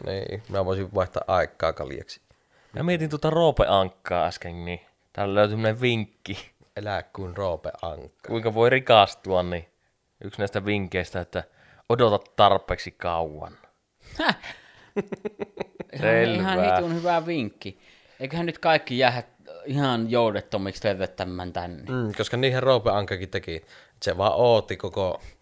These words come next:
Speaker 1: se elämänsä, että se,
Speaker 2: Kuluta
Speaker 1: siitä tuli se
Speaker 2: vähemmän
Speaker 1: rikas.
Speaker 2: kuin tienaat ja odota tarpeeksi kauan. No,
Speaker 3: Mistä,
Speaker 2: mikäs
Speaker 3: mistä
Speaker 2: siinä
Speaker 3: se,
Speaker 2: muuta?
Speaker 3: mutta mistä se sai sen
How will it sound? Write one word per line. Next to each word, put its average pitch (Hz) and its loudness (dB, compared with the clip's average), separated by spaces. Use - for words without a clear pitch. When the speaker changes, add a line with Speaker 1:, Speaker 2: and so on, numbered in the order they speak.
Speaker 1:
se 98 -4
elämänsä, 87 -2
että - -12
se, - -8
Speaker 2:
Kuluta 233 -2
Speaker 1:
siitä 220 0
tuli 196 4
se 190 2
Speaker 2:
vähemmän 196 6
Speaker 1:
rikas. 165 -4
Speaker 2:
kuin 165 -2
tienaat 135 2
ja 127 2
odota 139 -4
tarpeeksi 120 0
kauan. 80 0
No, 82 -8
Speaker 3:
Mistä, - -4
Speaker 2:
mikäs 165 0
Speaker 3:
mistä 247 -6
Speaker 2:
siinä 214 -6
Speaker 3:
se, 180 -2
Speaker 2:
muuta? 135 -6
Speaker 3:
mutta 156 -12
mistä 226 -10
se 190 -10
sai 165 -2
sen 131 -6